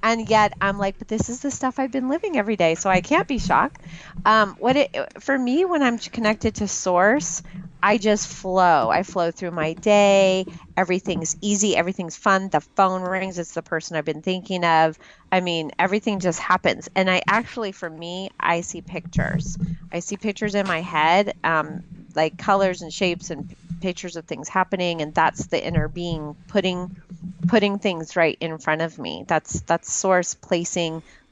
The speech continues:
thoughts in my mind, placing pictures in my mind, placing people on my path. I mean, I have the most extraordinary story ever, I have to tell you.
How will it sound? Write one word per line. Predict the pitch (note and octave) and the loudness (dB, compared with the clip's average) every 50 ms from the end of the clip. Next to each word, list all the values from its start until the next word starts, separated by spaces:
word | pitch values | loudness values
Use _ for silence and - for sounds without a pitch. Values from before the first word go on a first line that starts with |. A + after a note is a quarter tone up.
| _ _ - | _ _ 2
thoughts | - F3+ - - - - F#3+ | 4 4 4 4 2 -4 -6
in | F3+ | -2
my | F3 E3 D#3+ D#3+ | -2 -2 -2 0
mind, | D#3+ D3+ D3+ C#3+ C#3+ D3+ | 0 0 0 0 -2 -4
placing | - - E3 D#3+ - - D3 D#3 | -6 -6 -6 -6 -6 -8 -10 -12
pictures | - - G#3 - - - F3+ E3 | -12 -14 -16 -12 -10 -10 -8 -6
in | F3 E3+ | -6 -4
my | D#3+ D#3 D3 | -4 -2 -2
mind, | D#3 D3+ C#3+ D3 - _ _ _ _ - | -2 -2 -4 -4 -8 _ _ _ _ -10
placing | - E3+ D#3+ - - D#3+ D#3 | -8 -6 -6 -6 -6 -8 -10
people | - - - E3+ - - D#3+ | -14 -12 -12 -10 -6 -4 -2
on | D#3 D3 C#3+ | -2 -2 -2
my | - - - - | -4 -6 -8 -8
path. | - - - D3+ E3 E3+ F3+ - F3 - - - _ _ _ - - - - _ _ - - - _ _ _ _ _ - | -4 -2 0 0 0 -2 -4 -8 -18 -20 -20 -20 _ _ _ -20 -20 -20 -20 _ _ -20 -20 -20 _ _ _ _ _ -2
I | - G3+ | 0 2
mean, | G#3 A3 A3 A3 | 4 4 6 6
I | G#3 G#3+ | 4 4
have | A#3+ A#3+ B3 A#3+ G#3+ | 4 2 2 2 2
the | G#3 | 0
most | A3 G#3 G3+ F#3+ - | -2 -2 -2 -2 -4
extraordinary | G3 - - G3+ F3+ E3 E3 D#3 D#3+ E3 | -10 -8 -6 -4 -4 -2 -2 -4 -4 -6
story | - - E3+ D#3+ D3+ D3 | -6 -2 0 0 2 2
ever, | - C3+ C#3+ C#3+ D3+ | 2 0 0 0 0
I | D3 C#3 F#2 B2+ | 0 2 2 0
have | D#3 F3 D3 C#3 _ - | -2 -2 -4 -6 _ -10
to | - - | -12 -6
tell | - B2+ A#2 F#2+ | -4 -4 -2 -4
you. | - C#2+ - - | -4 -6 -6 -8